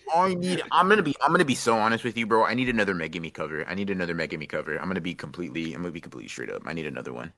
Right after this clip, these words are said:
Speaker 1: Bro,
Speaker 2: I need
Speaker 1: uh,
Speaker 2: another
Speaker 1: so
Speaker 2: one.
Speaker 1: wait, who's on the cover of Volume twenty again? I know nineteen is, uh,
Speaker 2: It's
Speaker 1: Higuruma.
Speaker 2: Ishigori.
Speaker 1: Ishigori, right, right.
Speaker 2: Yeah.
Speaker 1: Yeah, so, like,
Speaker 2: Bro, we
Speaker 1: uh,
Speaker 2: coulda gotten another Yuta cover, if I may.
Speaker 1: Yeah, Yuta's been on enough covers.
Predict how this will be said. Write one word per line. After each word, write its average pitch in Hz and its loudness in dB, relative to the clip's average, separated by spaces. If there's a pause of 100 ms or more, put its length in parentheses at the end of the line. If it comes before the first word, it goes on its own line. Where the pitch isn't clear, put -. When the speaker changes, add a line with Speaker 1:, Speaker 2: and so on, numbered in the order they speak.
Speaker 1:
Bro, 151 -12 (280)
Speaker 2:
I - -6
need 151 -4
Speaker 1:
uh, - -4
Speaker 2:
another 139 -6
Speaker 1:
so 57 -10
Speaker 2:
one. - -8
Speaker 1:
wait, 127 -8
who's 160 -14
on 277 -18
the 285 -14
cover 240 -14
of 196 -10
Volume 156 -12
twenty 143 -14
again? 160 -10
I 131 -8
know 151 -6
nineteen 143 -10
is, 117 -10
uh, 113 -10
Speaker 2:
It's 120 -10
Speaker 1:
Higuruma. 87 -4
Speaker 2:
Ishigori. 80 2
Speaker 1:
Ishigori, 147 -6
right, 123 -4
right. 117 -12 (100)
Speaker 2:
Yeah. 80 2 (120)
Speaker 1:
Yeah, 131 -6
so, 123 -8
like, 120 -10
Speaker 2:
Bro, 135 6
we 175 10
Speaker 1:
uh, - -2
Speaker 2:
coulda 170 6
gotten 123 8
another 101 4
Yuta 87 -2
cover, 87 2
if 98 2
I 87 6
may. 90 2 (680)
Speaker 1:
Yeah, 466 -14
Yuta's 208 -16
been 160 -10
on 139 -6
enough 120 -8
covers. - -16